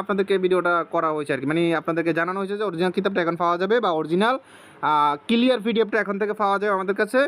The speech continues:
সেই জন্য এই ভিডিওটা করা, না তো এই ভিডিওটা করতাম না, কারণ অন্য এই ভিডিও, এ-, এ-, এই কিতাবের ভিডিও অনেকটাই করা আছে এই চ্যানেলে, ঠিক আছে? তো যাই হোক দেখাচ্ছি ভিতর ভিতরে কিছু কাজ দেখে তাহলে বুঝতে পারেন কতটুকু ক্লিয়ার হবে আর কি। আমি যে বলছি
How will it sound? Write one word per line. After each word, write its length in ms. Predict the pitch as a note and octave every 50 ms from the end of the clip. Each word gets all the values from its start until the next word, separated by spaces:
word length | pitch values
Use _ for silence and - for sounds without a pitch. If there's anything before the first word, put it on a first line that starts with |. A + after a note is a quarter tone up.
| - - - - - - - -
সেই 140 | - C#4 C4+ B3
জন্য 140 | A#3+ A3+ A3 A3 G3+
এই 40 | F#3
ভিডিওটা 240 | F3+ F3 F3+ E3+ E3 -
করা, 120 | D#3+ C#3+ C3+ C#3
না 60 | D#3 D#3+
তো 40 | - G3
এই 40 | F#3
ভিডিওটা 220 | F#3+ F#3 F3 F#3 E3+ F3+
করতাম 200 | E3 - E3 C#3+ C#3+
না, 40 | D3 -
কারণ 120 | F3 F#3+ F#3+
অন্য 140 | F#3+ G3 G3 F#3+ F#3+ F#3+ G3
এই 60 | G3 F#3
ভিডিও, 180 | G3 F3+ G3 G3+ G3+ E3 G3+
এ-, 60 | - -
এ-, 60 | F3+ - G3+
এই 60 | G#3 G3 G#3+
কিতাবের 320 | G#3 G3+ G#3 G#3 G#3+ G3 G3 F#3
ভিডিও 200 | G#3 F#3+ G3+ G3+ G3
অনেকটাই 260 | F#3 F#3+ - G3 F#3+ F3 G3+
করা 120 | F#3 F3 D#3+
আছে 100 | D3 E3 D3+
এই 40 | -
চ্যানেলে, 240 | D#3 C#3+ C#3+ C#3 C#3 E3
ঠিক 100 | G3 A#3+ A#3+
আছে? 140 | - G#3+ E3 - - - - - - - - - -
তো 60 | F#3+ F#3+
যাই 80 | G#3+ A#3 B3+
হোক 80 | A#3 G3 G3
দেখাচ্ছি 300 | F#3 F3 G#3 G#3 G3+ - F3 D#3
ভিতর 160 | D#3 E3 G#3
ভিতরে 180 | G#3+ G#3+ G#3+ G#3 G3+
কিছু 120 | G3+ G#3 G3+
কাজ 80 | G#3 G3+ G3
দেখে 120 | G#3 G#3 G#3+
তাহলে 160 | G3+ G3 G#3 F#3+
বুঝতে 160 | F#3+ F#3 - G#3+
পারেন 140 | G#3 G#3+ A3 G#3
কতটুকু 260 | G3+ F3+ G3+ G3+ G3 -
ক্লিয়ার 220 | F#3+ F3+ F#3 F3 D#3+
হবে 140 | E3 D3+ D#3 C#3
আর 60 | B2+ -
কি। 100 | C#3 B2+ A#2 - - - - - - - - - - - - - - - - - - - - - - - - - - - - - - C#3+
আমি 120 | D#3 F3 F3
যে 60 | G3 G3 D#3 D3+
বলছি 340 | E3 F#3+ G3+ G3 - - A3